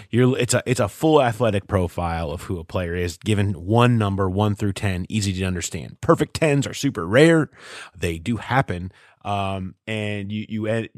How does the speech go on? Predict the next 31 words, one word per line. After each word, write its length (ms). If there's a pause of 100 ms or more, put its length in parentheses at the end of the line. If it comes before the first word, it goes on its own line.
(260)
you 140
get 160
a 80
feel 580
of 300
really, 200
you're 120
getting 240
an 60
elite 360
athlete 460
for 180
this 220
size 920 (760)
combo. 540
So 360 (180)
Jelani 360
Woods 180
is 140
a 20
perfect 260
example. 540 (220)
He'll 120
be 120
referenced 360
in 80
our 60
conversation 640
here. 260 (1300)
His 260
numbers 540